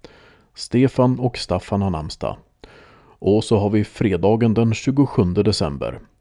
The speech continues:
Johannes och Johan. Lördagen den tjugoåttonde, vänlösa barns dag, Benjamin. Och så tjugonionde,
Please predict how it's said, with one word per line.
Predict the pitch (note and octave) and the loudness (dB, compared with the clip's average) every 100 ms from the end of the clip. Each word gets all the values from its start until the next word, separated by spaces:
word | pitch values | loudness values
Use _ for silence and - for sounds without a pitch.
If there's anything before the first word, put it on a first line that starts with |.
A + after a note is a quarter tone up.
| _ | _
Johannes | A2 A2 B2 B2+ A#2+ | 0 2 2 0 -4
och | - B2+ - | -4 -4 -2
Johan. | D#2 D2+ C2 - _ _ _ _ _ _ - _ _ _ | -4 -4 -8 -14 _ _ _ _ _ _ -20 _ _ _
Lördagen | - C2 D#2 E2+ F#2 G2+ G2 | -10 -8 -4 -4 0 0 0
den | G2+ G2 | 0 -2
tjugoåttonde, | - G2 F#2+ - F#2+ G#2+ D3 C#3+ _ _ - - - - _ _ _ | -4 -2 -4 -2 -2 2 0 0 _ _ -20 -20 -20 -20 _ _ _
vänlösa | - B2 G#2 A2+ A2+ G#2+ | 0 2 4 2 2 0
barns | F#2+ G#2 A2+ A2 | 2 2 2 0
dag, | - C#2+ C#2 - - _ _ _ _ | -4 -4 -6 -14 -18 _ _ _ _
Benjamin. | G2+ A#2+ A#2 G2+ G2+ D#2 C#2 G#1 - _ _ - - - _ _ | -2 2 2 2 -2 -4 -10 -14 -18 _ _ -20 -20 -20 _ _
Och | - C#3 | -6 -4
så | - | 0
tjugonionde, | B2+ B2+ B2+ B2 F#2+ G2 G#2 A2 | 0 0 2 2 4 2 2 0